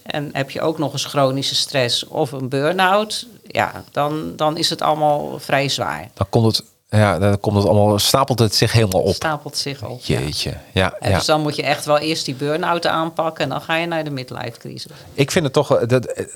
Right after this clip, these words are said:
Speaker 2: burn-out komt heel veel voor. Ehm, eh, ook, ehm, eh, wat ik eigenlijk om me heen hoor. En, ehm, eh,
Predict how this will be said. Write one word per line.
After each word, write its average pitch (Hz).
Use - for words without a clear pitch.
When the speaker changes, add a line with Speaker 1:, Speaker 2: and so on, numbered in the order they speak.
Speaker 2:
burn-out 175
komt 127
heel 165
veel 131
voor. 127
Ehm, 131
eh, 113
ook, -
ehm, 107
eh, 98
wat 120
ik 123
eigenlijk -
om 110
me 101
heen 107
hoor. 104
En, 95
ehm, 90
eh, 98